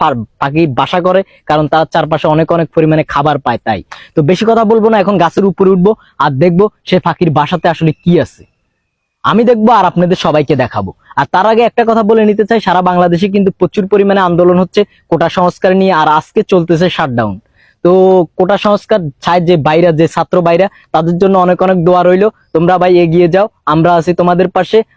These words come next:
আর তোমাদের দাবিটা পুরোপুরি যৌক্তিক একটা দাবি, সেটা আমরা সবাই মানি। আর এখন বেশি কথা বলতে চাই না, এখন আমরা দেখবো সেই ফাঁকির বাসাটা। আর সবার উদ্দেশ্যে একটা কথাই বলতে চাই, সবাই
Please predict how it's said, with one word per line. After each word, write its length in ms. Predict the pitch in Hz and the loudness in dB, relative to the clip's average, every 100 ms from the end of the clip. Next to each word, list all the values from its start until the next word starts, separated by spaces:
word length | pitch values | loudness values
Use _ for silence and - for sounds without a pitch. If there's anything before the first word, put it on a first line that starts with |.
| - | -4
আর 80 | 139 170 | -4 0
তোমাদের 280 | 180 190 147 156 | 0 0 0 0
দাবিটা 300 | 165 190 190 - | 0 0 -2 0
পুরোপুরি 360 | 180 175 180 175 120 - | -2 0 0 0 -2 -2
যৌক্তিক 360 | - _ 196 180 | -4 _ -2 -2
একটা 140 | - 170 165 | -2 -2 0
দাবি, 180 | 165 220 _ - | 0 -4 _ -6
সেটা 200 | 165 185 175 | -4 0 0
আমরা 140 | 165 170 | 0 -2
সবাই 240 | 170 175 190 180 | -2 0 2 2
মানি। 180 | 196 240 _ - - 147 | 0 -4 _ -12 -2 0
আর 180 | 160 160 156 - 165 | 2 0 -2 -4 -4
এখন 140 | 185 208 | 0 0
বেশি 140 | 180 - | 0 0
কথা 140 | 196 202 | -2 0
বলতে 160 | 202 208 - | 0 -2 0
চাই 120 | 220 | 0
না, 40 | 190 | 0
এখন 120 | 190 180 | 0 0
আমরা 120 | 180 | 0
দেখবো 200 | 175 175 170 | 0 -2 -2
সেই 100 | 185 | -2
ফাঁকির 220 | 175 190 180 | -2 -2 -2
বাসাটা। 260 | 175 190 202 - _ | -2 -2 -4 -4 _
আর 60 | 180 - | -6 -2
সবার 240 | 185 196 | 0 0
উদ্দেশ্যে 240 | 185 - 180 | 0 -2 -2
একটা 120 | 196 196 | 0 0
কথাই 180 | 202 202 | 2 0
বলতে 160 | 202 196 | 0 -2
চাই, 100 | 226 - _ - | -2 -4 _ -4
সবাই 220 | 170 | 0